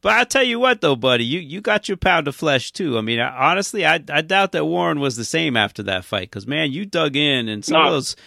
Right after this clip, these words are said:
Speaker 1: some of those hooks to the body you were landing, I was like, "How in the hell did Warren take those, man?" You must have hit him in the liver, like,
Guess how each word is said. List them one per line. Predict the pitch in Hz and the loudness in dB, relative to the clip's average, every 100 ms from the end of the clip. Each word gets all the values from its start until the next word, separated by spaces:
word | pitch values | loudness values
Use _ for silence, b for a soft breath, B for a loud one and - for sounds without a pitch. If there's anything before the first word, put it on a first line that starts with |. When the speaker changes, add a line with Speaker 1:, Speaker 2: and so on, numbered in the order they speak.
| b | b
Speaker 1:
some | - 185 190 | -2 0 2
of | |
those | 185 170 131 | 2 2 0
hooks | 175 - | -2 -2
to | - 135 | -2 -2
the | |
body | 113 127 156 170 | 2 4 4 2
you | 175 | -2
were | 175 | -2
landing, | 175 175 165 | 0 0 0
I | |
was | 147 | 0
like, | 117 107 | -2 -4
"How | 143 165 151 | 0 0 0
in | 113 | -2
the | 101 101 | -8 -8
hell | 110 123 117 | -2 0 0
did | 101 | -4
Warren | 110 113 98 | -4 -4 -4
take | - 110 - | -4 -4 -4
those, | 87 85 | -8 -8
man?" | 92 87 - B B | -10 -12 -16 B B
You | 165 | -4
must | 202 202 170 | 0 2 2
have | 165 | 2
hit | 175 | 2
him | 165 | 2
in | 151 | 0
the | 131 | 2
liver, | 143 143 135 | 2 0 0
like, | 117 107 | 0 -2